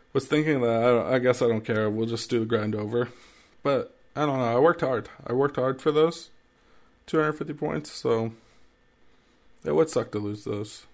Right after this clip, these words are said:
Like, would it be end of the world if they wiped it? No. I mean, I'll just get back on my high horse and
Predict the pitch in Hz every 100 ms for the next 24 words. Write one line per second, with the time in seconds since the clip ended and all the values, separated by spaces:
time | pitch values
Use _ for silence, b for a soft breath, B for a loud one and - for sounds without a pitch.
0 | _ _ _ - 107 101 104 - - 127
1 | 127 131 131 123 104 127 131 120 113 117
2 | 117 113 117 117 117 - 113 - - -
3 | _ - _ b b b b b b b
4 | - 101 101 107 113 113 110 113 110 -
5 | 113 113 113 113 110 - 110 110 117 113
6 | 117 113 110 - 107 110